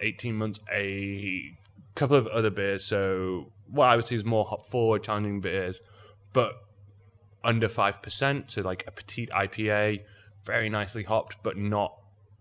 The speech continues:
not Galaxy, not Mosaic. Things, things like more subtle, like Lemon Drop, Denali based beers, some Enigma in there. And, but all based on, like, let's, we've got a great house yeast strain. We've got,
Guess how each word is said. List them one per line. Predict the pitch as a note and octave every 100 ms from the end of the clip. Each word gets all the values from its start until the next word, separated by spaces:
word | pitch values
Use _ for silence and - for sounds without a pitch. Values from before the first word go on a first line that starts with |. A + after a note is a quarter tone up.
| - -
not | B2 A2+ A2
Galaxy, | G#2 G2 - - F2 E2 - - -
not | A2 A2+ F#2
Mosaic. | G#2 G2+ F#2+ F#2 -
Things, | - A2 G2 - - - -
things | - C#3
like | B2
more | A#2 B2 A2
subtle, | A#2+ F#2+ G2+ G2+
like | G2 G2
Lemon | G#2 G2+ G2+ G2
Drop, | F#2+ F#2 - - -
Denali | G#2+ G2+ G2+ G2+ G2 -
based | - G2+ G2 -
beers, | G2+ G#2 G2+
some | G#2+
Enigma | G#2 G2+ G2+ G#2
in | G2+
there. | G#2 G#2+ A2+ - - - -
And, | - A#2+ A2+
but | A#2+ -
all | - C#3
based | C#3+ C3+ C3+ C3
on, | A#2+
like, | G#2+ G#2 -
let's, | G#2+ - - -
we've | A2+ -
got | B2+ C3+
a |
great | B2 G#2 A2 C3+ B2+
house | A#2+ A2 -
yeast | G#2+ -
strain. | F#2+ F2+ A2 G#2+
We've | G#2+ G2
got, | G#2+ F2